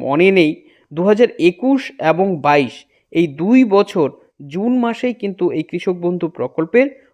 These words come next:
খরিফ মরশুমের টাকাটি দেওয়া হয়েছিল, সেটি কিন্তু অন্য মাসে আসেনি। তো সেটাই দেখুন বলেছে যে প্রথম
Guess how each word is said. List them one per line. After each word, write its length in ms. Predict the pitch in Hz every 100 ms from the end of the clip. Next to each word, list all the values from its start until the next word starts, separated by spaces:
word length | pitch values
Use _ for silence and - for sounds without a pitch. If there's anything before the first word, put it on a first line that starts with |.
| _ -
খরিফ 220 | 170 175 165
মরশুমের 400 | 156 - 165 156
টাকাটি 380 | 135 131 139 175
দেওয়া 280 | 143 120 123
হয়েছিল, 420 | 123 127 120 143 131 -
সেটি 240 | - 127 147
কিন্তু 260 | 165 170 285 311 _ -
অন্য 220 | 147 147
মাসে 260 | 139 135 -
আসেনি। 380 | 156 180 226 139 - _ _ _ _ _ _ _
তো 20 | 165
সেটাই 340 | - 185 254
দেখুন 220 | 262 269 254
বলেছে 280 | 190 190 247
যে 100 | 269
প্রথম 340 | 269 175 180